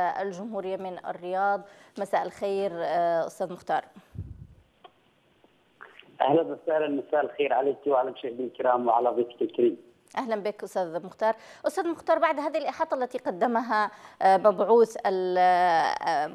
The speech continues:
Speaker 1: ولد الشيخ، مبعوث، آه، الأمم المتحدة، آه، يعني برأيك ما هو مستقبل المفاوضات على ضوء هذه، آه، الإحاطة؟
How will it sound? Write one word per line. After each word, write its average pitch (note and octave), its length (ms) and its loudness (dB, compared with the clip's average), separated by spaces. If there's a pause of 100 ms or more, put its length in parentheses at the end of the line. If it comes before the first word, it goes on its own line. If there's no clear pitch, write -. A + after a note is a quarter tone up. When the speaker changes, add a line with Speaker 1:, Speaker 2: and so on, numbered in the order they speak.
Speaker 1:
ولد G#3+ 160 0
الشيخ، B3 260 4 (260)
مبعوث، G3+ 600 0
آه، E3+ 260 4
الأمم F#3+ 340 -2
المتحدة، G3 600 -2 (340)
آه، F3+ 640 10
يعني G3+ 640 0
برأيك C#4 400 4
ما E4+ 100 4
هو D#4 160 2
مستقبل B3 600 0
المفاوضات G#3+ 640 2
على A#3 160 2
ضوء A#3 280 6
هذه، G3+ 600 -2
آه، F3 340 4
الإحاطة؟ E3+ 560 -4